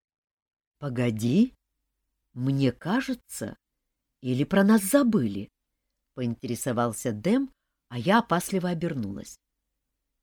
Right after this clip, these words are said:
Мы стояли, не выпуская на всякий случай друг друга из объятий. Обычный пустой зал,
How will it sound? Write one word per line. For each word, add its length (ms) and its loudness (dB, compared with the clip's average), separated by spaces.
Мы 140 2
стояли, 500 2
не 140 4
выпуская 640 -2
на 100 -2
всякий 340 -6
случай 480 -4
друг 320 0
друга 300 0
из 180 -2
объятий. 680 -6
Обычный 760 -4
пустой 500 -8
зал, 520 -2